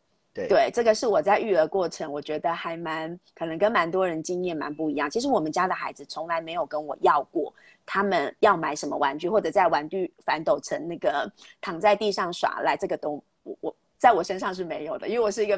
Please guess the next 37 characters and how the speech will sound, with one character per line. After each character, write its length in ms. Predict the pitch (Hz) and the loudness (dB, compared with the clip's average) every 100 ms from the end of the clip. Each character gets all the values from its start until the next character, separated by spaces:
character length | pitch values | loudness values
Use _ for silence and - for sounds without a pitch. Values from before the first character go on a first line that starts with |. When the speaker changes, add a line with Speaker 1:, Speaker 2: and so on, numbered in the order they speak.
| - | -2
Speaker 2:
非 200 | 247 240 | -2 -2
常 160 | 247 - | -2 -2
爱 200 | - 202 | -2 -2
买 180 | 180 165 | -2 -2
玩 160 | 156 | -4
具 140 | 180 196 | -2 -2
给 140 | 165 | -2
小 160 | 160 156 | -4 -6
孩 180 | - 156 | -6 -10
的 100 | 160 | -8
妈 240 | 151 151 | -6 -6
妈。 160 | - - - _ - - _ - | -8 -14 -18 _ -20 -20 _ 2
对， 300 | 190 - 98 | 4 4 2
Speaker 1:
哦。 40 | |
Speaker 2:
所 200 | 98 190 | -4 -4
以， 340 | 202 214 175 - - | -4 -4 -6 -8 -8
呃， 540 | 165 143 101 98 82 - | -6 -6 -6 -8 -10 -10
所 180 | - 220 | 0 0
以 220 | 254 - _ | 0 -4 _
应 140 | 240 | 0
该 160 | 247 233 | 2 2
就 140 | 220 | 0
是 120 | 214 | -2
因 140 | 190 190 | -2 0
为 160 | 185 | -2
这 260 | 165 175 139 | -2 -2 -2
样， 280 | 143 135 90 | 0 -2 0
所 120 | 196 | -2
以 40 | |
一 120 | 190 269 | -2 -2
直 160 | - | -4
都 160 | 175 208 | -2 -2
没 160 | 208 | -2
有 140 | 196 156 | -2 -4
觉 200 | - 143 | -4 -6
得 160 | 151 151 | -4 -8
说 680 | - 180 160 160 156 165 | -4 -2 4 6 4 2